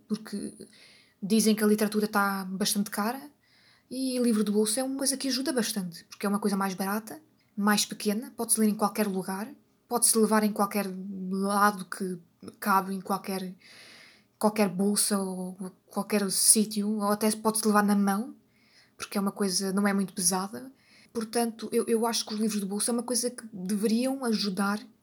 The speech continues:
à leitura. Deveriam, hum, ser algo que incentivasse a leitura. Porque os livros normais, eh,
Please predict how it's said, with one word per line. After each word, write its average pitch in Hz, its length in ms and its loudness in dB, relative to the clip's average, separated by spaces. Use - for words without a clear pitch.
à 226 80 -6
leitura. 269 420 -4
Deveriam, 208 720 -2
hum, 214 480 -2
ser 214 340 4
algo 208 320 2
que 226 400 -2
incentivasse 214 840 0
a 208 40 -2
leitura. 180 480 -6
Porque 214 160 -6
os 208 80 2
livros 240 180 0
normais, 254 640 -2
eh, - 300 -20